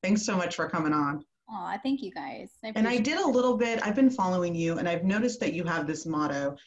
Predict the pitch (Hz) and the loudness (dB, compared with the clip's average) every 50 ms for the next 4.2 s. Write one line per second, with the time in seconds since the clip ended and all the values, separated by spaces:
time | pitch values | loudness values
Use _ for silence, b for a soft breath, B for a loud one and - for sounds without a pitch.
0 | b b b - 165 160 160 156 - 175 180 - 214 220 214 214 196 180 185 185 | b b b -6 -2 0 0 0 0 0 -2 0 -2 0 0 0 0 0 -2 -2
1 | - - 175 175 - 170 156 156 151 147 - - - 156 196 220 226 214 185 165 | -2 -2 -4 -4 -2 -2 -2 0 0 0 -2 -2 -2 0 2 2 2 2 2 0
2 | 160 151 151 - - - 151 151 147 147 151 160 185 190 - - b b b b | 0 -2 -2 -4 -2 0 0 2 2 2 4 2 2 0 -2 -6 b b b b
3 | b _ _ _ - 185 160 185 196 202 208 202 - - - _ - - 170 190 | b _ _ _ -12 -6 -2 0 0 2 0 -2 -4 -6 -10 _ -12 -4 0 2
4 | 190 180 - | 2 2 0